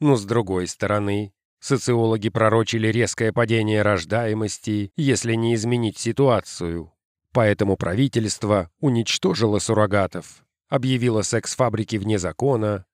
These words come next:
и рекомендовало всем вернуться к нормальной жизни. С неохотой большинство последовало совету. Но остались мужчины, которые помнили и делились воспоминаниями с другими. И всегда были мужчины,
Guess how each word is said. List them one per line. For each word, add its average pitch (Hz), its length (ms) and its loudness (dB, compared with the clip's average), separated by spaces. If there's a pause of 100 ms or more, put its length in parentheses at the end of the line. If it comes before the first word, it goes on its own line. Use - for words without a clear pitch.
(140)
и 175 80 2
рекомендовало 123 760 4
всем 175 320 -2
вернуться 110 520 0
к - 80 -8
нормальной 98 560 2
жизни. 87 680 -6 (640)
С - 160 -8
неохотой 107 840 -2 (140)
большинство 120 840 -2
последовало 98 720 -2
совету. 90 720 -4 (600)
Но 117 180 2
остались 104 460 -2
мужчины, 95 920 -4
которые 104 400 0
помнили 110 760 -2 (100)
и 170 120 -4
делились 117 560 -2
воспоминаниями 98 960 -2
с 85 80 -8
другими. 87 760 -6 (380)
И 117 80 -4
всегда 113 420 0
были 101 200 4
мужчины, 104 760 -2